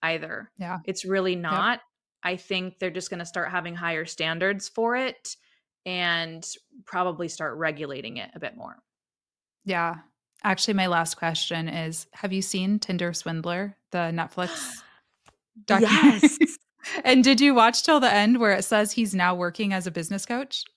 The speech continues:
Speaker 1: Yes.
Speaker 2: <laughs>
Speaker 1: Right?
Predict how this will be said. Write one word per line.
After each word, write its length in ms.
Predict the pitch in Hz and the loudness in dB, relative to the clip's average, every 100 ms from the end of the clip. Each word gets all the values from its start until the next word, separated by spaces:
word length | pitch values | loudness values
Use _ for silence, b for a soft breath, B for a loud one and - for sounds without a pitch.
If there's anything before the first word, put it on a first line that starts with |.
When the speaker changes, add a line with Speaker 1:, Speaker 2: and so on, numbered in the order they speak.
| - | -6
Speaker 1:
Yes. 840 | 220 214 247 294 202 - - - _ _ _ _ _ - | -2 -2 -2 -4 -6 -10 -18 -20 _ _ _ _ _ -8
Speaker 2:
<laughs> 320 | 605 605 240 | -2 0 -2
Speaker 1:
Right? 680 | 196 208 208 349 320 - | 2 4 4 4 2 0